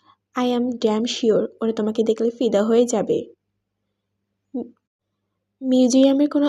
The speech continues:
আকর্ষণীয় বস্তু ভেবেই যেন সাদ সুইনের হাত ধরে টেন-, টেনে নিয়ে গেল। ব্যাপারটা সুইনের কাছে এমনই ঠেকলো।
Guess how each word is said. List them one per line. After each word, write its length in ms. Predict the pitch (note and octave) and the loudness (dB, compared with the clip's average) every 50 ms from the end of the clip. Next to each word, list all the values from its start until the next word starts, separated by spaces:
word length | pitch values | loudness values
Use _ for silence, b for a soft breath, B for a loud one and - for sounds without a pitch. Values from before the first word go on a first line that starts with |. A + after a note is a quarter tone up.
| - C4+ | 0 -2
আকর্ষণীয় 580 | C4 B3+ C4+ C4+ C4+ C4+ D#4 D4 C#4+ D#4 D4+ | -2 -2 -2 -2 -2 0 0 0 2 2 2
বস্তু 380 | B3 A#3+ B3+ C4+ C4 - E4 D4 | 4 4 2 2 2 0 -2 0
ভেবেই 360 | D#4 D#4 D#4+ D#4 D#4+ D#4+ D4+ | 2 2 2 2 2 2 2
যেন 300 | D#4 D#4+ C#4 A#3+ C4 D4+ | 2 0 0 0 0 -2
সাদ 280 | D4 - D4 B3 - B3+ | -2 -2 -2 -2 -2 -2
সুইনের 420 | - - C#4 C4 C4 C4 C#4 D4 | -2 0 2 2 2 2 2 -2
হাত 340 | C#4 - D4 C4 B3+ B3+ C4 | -2 -2 -2 -2 0 0 0
ধরে 160 | C#4 D4 D4+ | 0 0 0
টেন-, 320 | D4+ - D4 C4+ C4+ B3+ - - - _ _ | -2 -2 -2 0 0 -2 -6 -8 -14 _ _
টেনে 280 | C#4+ C#4 C#4 C#4+ D4 C4+ | -4 -2 0 0 0 0
নিয়ে 240 | A#3+ G#3 G3+ G3 G#3 | 0 0 0 0 0
গেল। 300 | G#3+ G#3 G3 F3+ F3 - - - _ _ _ _ _ _ _ _ _ - | 0 0 2 0 0 -2 -4 -10 _ _ _ _ _ _ _ _ _ -10
ব্যাপারটা 400 | A#3 G#3+ G#3 G#3 G3+ - A3 A3 | -8 -6 -4 -4 -4 -4 -4 -6
সুইনের 360 | - - A#3+ A3+ A3+ A3+ A#3 | -4 -4 -4 -2 0 0 0
কাছে 300 | - A#3+ A#3+ A#3+ - C#4 | 0 0 -2 -2 -2 0
এমনই 420 | C4+ A#3 A3 G#3+ G#3 G#3 G#3 G#3 G#3 | 0 0 0 0 0 0 -2 -2 -4
ঠেকলো। 440 | - - - - - - - - | -4 -4 -6 -4 -4 -4 -4 -4